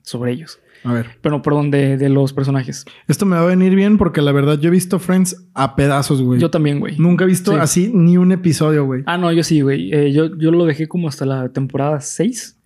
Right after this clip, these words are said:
Speaker 2: Ah, no mames,
Speaker 1: Y ya
Speaker 2: güey,
Speaker 1: no
Speaker 2: pues
Speaker 1: terminó.
Speaker 2: viste todo, güey.
Speaker 1: Son diez
Speaker 2: <laughs> Casi,
Speaker 1: temporadas, son
Speaker 2: casi.
Speaker 1: diez temporadas,
Speaker 2: No,
Speaker 1: güey.
Speaker 2: viste un chingo.
Speaker 1: <laughs> Sí.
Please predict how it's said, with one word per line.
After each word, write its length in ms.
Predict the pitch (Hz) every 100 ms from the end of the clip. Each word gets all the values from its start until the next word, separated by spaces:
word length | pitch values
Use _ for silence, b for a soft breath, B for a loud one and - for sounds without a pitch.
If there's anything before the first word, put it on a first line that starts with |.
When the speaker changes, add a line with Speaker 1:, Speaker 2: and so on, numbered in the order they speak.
| _ _ - 117
Speaker 2:
Ah, 100 | 123
no 120 | 117
mames, 260 | 110 170 160
Speaker 1:
Y 40 |
ya 0 |
Speaker 2:
güey, 100 | 151
Speaker 1:
no 60 | 143
Speaker 2:
pues 20 |
Speaker 1:
terminó. 180 | 147 139
Speaker 2:
viste 120 | 143
todo, 300 | 190 202 208
güey. 220 | 190 202
Speaker 1:
Son 100 | 208
diez 160 | 190 156
Speaker 2:
<laughs> 0 |
Casi, 0 | 165
Speaker 1:
temporadas, 240 | 208 156
son 80 | 170 151
Speaker 2:
casi. 140 | 151
Speaker 1:
diez 120 | - 139
temporadas, 380 | 139 139 - 170
Speaker 2:
No, 60 | 147
Speaker 1:
güey. 100 | 160
Speaker 2:
viste 240 | 180 185
un 100 | 185
chingo. 420 | 180 202 214 214 208
Speaker 1:
<laughs> 680 | 196 185 - 285 302 381 -
Sí. 140 | 196